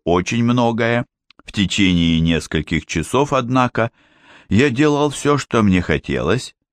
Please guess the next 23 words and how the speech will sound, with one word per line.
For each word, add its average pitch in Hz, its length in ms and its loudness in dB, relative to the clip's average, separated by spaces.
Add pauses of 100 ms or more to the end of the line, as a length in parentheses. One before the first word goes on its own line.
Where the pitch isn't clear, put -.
(400)
притворяясь, 80 840 0
что - 300 -4
нет 90 420 0
ни 87 160 2
кладбища 82 680 0
невинных 76 580 2
мучеников, 92 760 -2 (480)
ни 127 160 6
общества 95 600 2
вампиров 85 760 -2 (260)
в 95 40 0
его 113 260 2
подземных 104 640 0
склепах, - 640 -6 (340)
что - 300 0
Ники 147 440 0
всё 147 320 -2
ещё 127 460 0
жив 104 380 -2
и 98 80 2
находится 87 680 0
в 82 80 0
безопасности. 78 1000 -4